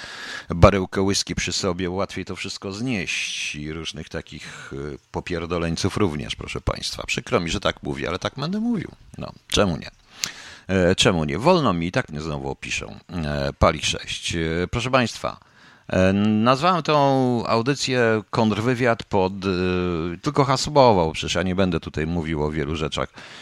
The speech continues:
e, związanych z kontrwywiadem. Nie chcę po prostu tutaj jeszcze raz powtarzać, jak ja widzę kontrwywiad w Polsce,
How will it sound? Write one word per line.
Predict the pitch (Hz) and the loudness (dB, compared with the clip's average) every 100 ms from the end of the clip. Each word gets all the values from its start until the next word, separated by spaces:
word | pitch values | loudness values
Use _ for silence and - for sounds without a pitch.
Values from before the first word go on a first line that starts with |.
| - | -6
e, | - 76 | 0 0
związanych | 73 82 82 85 82 | 2 2 4 4 2
z | - | 0
kontrwywiadem. | 80 78 80 82 82 85 92 | 0 2 2 2 4 4 4
Nie | 95 | 4
chcę | - 82 | 0 -8
po | 76 | -8
prostu | 69 76 - - 76 | -8 -8 -8 -8 -8
tutaj | 80 - 69 78 | -10 -8 -8 -6
jeszcze | 73 - 87 | -6 -4 0
raz | 80 - | 0 0
powtarzać, | 78 - 80 73 73 - | -6 -2 -2 0 -4 -4
jak | 73 | -2
ja | 90 85 | 0 -2
widzę | 90 78 | -2 -4
kontrwywiad | - 73 76 78 73 - | -4 -6 -4 -2 -2 -2
w | |
Polsce, | - 69 - - 76 | -4 -4 -6 -6 -6